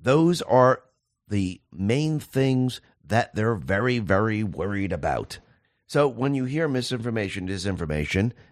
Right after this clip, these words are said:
and they're saying that, "Oh, we're seeing this all over the place," what are they really saying? "Oh, crap, a lot more people are telling the truth, the people learning about the truth, and we have to shut this down." Actually, Elon Musk responded to this whole thing and said,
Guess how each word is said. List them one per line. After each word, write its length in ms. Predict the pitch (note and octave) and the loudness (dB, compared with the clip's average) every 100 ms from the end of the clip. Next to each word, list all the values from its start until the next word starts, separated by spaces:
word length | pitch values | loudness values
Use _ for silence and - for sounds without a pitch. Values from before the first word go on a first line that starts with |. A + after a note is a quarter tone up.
| - | 2
and 160 | A2 | 6
they're 100 | A2 | 6
saying 340 | G2+ B2 A#2 G#2+ | 6 4 4 2
that, 140 | F#2 | 0
"Oh, 140 | - G#2+ | 0 0
we're 200 | E2 G2+ | 0 -2
seeing 280 | - G#2 G#2 | -2 0 0
this 160 | F2+ | 0
all 180 | G2 F#2+ | 2 2
over 120 | F2 | 0
the 60 | E2 | 0
place," 300 | D#2+ G#2 - - - - | 0 0 -2 -14 -20 -4
what 180 | - | -2
are 40 | A2+ | 2
they 100 | A2+ | 2
really 240 | A#2+ A#2+ | 4 0
saying? 340 | A#2+ B2+ B2 A#2 | 2 2 2 4
"Oh, 260 | B2 G#2 - _ _ _ - | 4 4 0 _ _ _ -10
crap, 380 | - C3 - - | 0 0 0 -8
a 60 | - | -6
lot 280 | F2 A2 A2+ | -2 -2 0
more 140 | A#2+ | -2
people 340 | - A#2 G#2+ | 0 0 2
are 60 | G2+ | 4
telling 260 | A2+ A2 G2 | 6 6 4
the 80 | |
truth, 280 | - F#2+ A#2+ | 4 2 2
the 60 | - | 0
people 320 | G2+ - F2+ | 0 2 4
learning 280 | G2+ B2 G#2 | 4 4 4
about 200 | F#2 F2+ | 4 2
the 80 | - | -2
truth, 360 | F2+ G#2 A#2+ - - - | 0 0 0 -6 -14 -2
and 260 | A2+ A2+ | 2 4
we 140 | A2 C#3+ | 4 6
have 160 | A2+ | 4
to 80 | - | 2
shut 260 | E2 G2 - | 4 4 4
this 180 | G#2 - | 0 4
down." 280 | A#2 A2+ | 6 6
Actually, 420 | F2+ A#2 F#2+ E2+ A#2+ | 4 2 0 0 4
Elon 260 | B2+ A2+ | 6 6
Musk 260 | A#2 A2+ - | 6 4 -2
responded 500 | E2+ - A#2+ B2+ A2+ | -2 2 4 2 2
to 300 | F#2 E2+ - - _ _ _ | 4 4 2 -8 _ _ _
this 360 | A2+ A#2 - - _ _ | 2 2 0 -10 _ _
whole 260 | - A#2 G2+ | 0 4 4
thing 280 | - A#2+ A2+ | 4 4 4
and 100 | G#2 | 4
said, 260 | G2 F2+ | 4 4